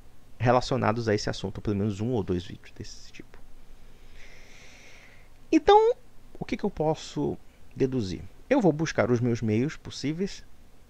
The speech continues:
judiciais ou extrajudiciais, se for necessário, mas, se não puder fazer nada, se não voltar, eu vou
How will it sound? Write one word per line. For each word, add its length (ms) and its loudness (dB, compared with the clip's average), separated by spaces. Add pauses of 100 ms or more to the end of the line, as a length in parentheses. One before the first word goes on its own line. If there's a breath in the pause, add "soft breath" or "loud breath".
(160)
judiciais 640 0
ou 60 0
extrajudiciais, 720 -4
se 100 -10
for 180 -4
necessário, 560 -4 (1080 soft breath)
mas, 640 2 (220)
se 180 -2
não 380 2
puder 520 0 (680)
fazer 300 0
nada, 280 -2
se 160 -8
não 140 0
voltar, 500 -2
eu 120 2
vou 340 4